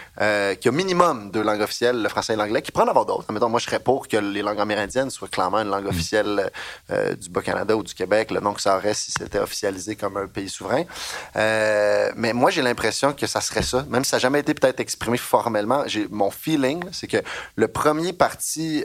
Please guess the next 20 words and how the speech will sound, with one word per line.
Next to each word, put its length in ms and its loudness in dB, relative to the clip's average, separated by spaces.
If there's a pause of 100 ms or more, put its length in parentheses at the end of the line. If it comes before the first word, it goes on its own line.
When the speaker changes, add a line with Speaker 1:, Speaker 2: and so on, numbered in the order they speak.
Speaker 1:
euh, 180 4
souverainiste, 720 -2 (480)
euh, 220 2
québécois 500 0
qui 120 -4
arrive, 200 -6 (140)
qui 80 -20
débarquerait, 380 0
qui 100 -14
dit, « 160 -8
Nous, 100 2
on 100 6
veut 120 2
la 100 2
souveraineté, 460 0
mais 260 2
le 140 0
pays 220 -2
va 220 2
être, 200 -8